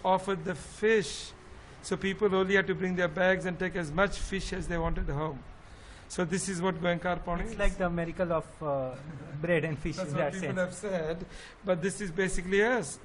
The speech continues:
Speaker 1: Goans are like that, Hindu Goans, Catholic Goans, we are like that. So, I mean, and there are things that are binds us. So when you say Patoyanche fest,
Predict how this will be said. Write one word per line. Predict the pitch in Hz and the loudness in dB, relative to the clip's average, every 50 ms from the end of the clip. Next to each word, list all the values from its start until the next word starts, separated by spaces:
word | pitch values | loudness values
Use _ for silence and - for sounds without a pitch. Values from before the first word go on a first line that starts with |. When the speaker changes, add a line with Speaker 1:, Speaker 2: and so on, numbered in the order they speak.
| 170 | -4
Speaker 1:
Goans | 156 175 185 190 190 180 175 | 0 2 2 2 2 0 0
are | 180 | -2
like | 175 180 175 165 | 0 0 0 0
that, | 185 180 165 | 0 0 0
Hindu | 156 156 175 180 175 180 175 | 0 -2 -2 0 0 -2 -2
Goans, | 175 170 170 175 175 170 - | 0 2 2 2 2 0 -2
Catholic | - 180 185 175 170 180 175 160 | -2 -2 -2 -2 -2 -6 -6 -4
Goans, | 170 170 175 175 175 160 160 170 | -2 -2 -2 -2 -2 -4 -6 -6
we | 165 170 180 | -2 0 2
are | 196 214 214 | 2 2 2
like | 208 190 165 156 | 2 -2 -2 -4
that. | 170 170 165 156 - - - - - - - - - - - - - - - - | -4 -6 -6 -6 -10 -16 -20 -20 -20 -20 -18 -18 -20 -20 -18 -8 0 4 6 6
So, | - - - 190 190 196 220 226 | 6 6 4 2 2 2 2 2
I | 208 | 2
mean, | 202 208 196 190 | 2 2 2 0
and | 196 202 208 208 196 190 185 208 214 208 208 175 | -2 -2 -2 -2 -2 -2 -2 -4 -6 -6 -4 -2
there | 202 185 185 | 0 2 2
are | 185 | 2
things | 185 185 196 185 180 | 2 0 -4 0 0
that | 196 190 185 | 2 2 2
are | 175 | 0
binds | - - 180 185 196 196 185 165 - | 0 2 4 4 4 4 2 -2 -2
us. | 180 165 143 | -4 -4 -4
So | - - 180 170 | -2 -2 0 2
when | 175 175 | 2 2
you | 175 170 | 2 0
say | 151 - 196 185 | 0 2 2 0
Patoyanche | 180 - 190 180 170 - 185 180 185 180 165 196 180 - | 2 2 0 -2 0 2 2 4 4 2 2 -2 -4 -4
fest, | - - 185 185 170 143 - - - | 0 4 4 4 4 4 0 -4 -8